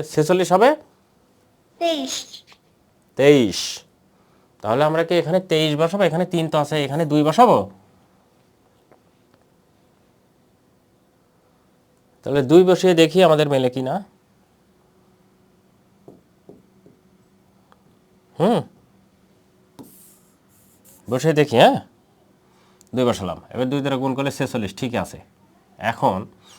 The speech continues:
Speaker 1: এইবার কাজ হচ্ছে এই শূন্যটা আমরা নামিয়ে দিলাম, ঠিক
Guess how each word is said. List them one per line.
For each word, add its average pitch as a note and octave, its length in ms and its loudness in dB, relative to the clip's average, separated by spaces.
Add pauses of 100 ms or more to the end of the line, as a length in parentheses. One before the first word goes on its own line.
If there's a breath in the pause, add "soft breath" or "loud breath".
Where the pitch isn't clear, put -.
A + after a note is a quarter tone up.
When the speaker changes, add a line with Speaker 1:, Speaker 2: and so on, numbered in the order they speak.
(280 soft breath)
Speaker 1:
এইবার E3+ 220 2 (100)
কাজ C3+ 220 2
হচ্ছে C#3 200 -6 (100)
এই D3+ 140 0
শূন্যটা C3 400 -2
আমরা C3+ 140 -2 (100)
নামিয়ে G2 280 0
দিলাম, D2+ 200 -10 (1500)
ঠিক D3+ 120 0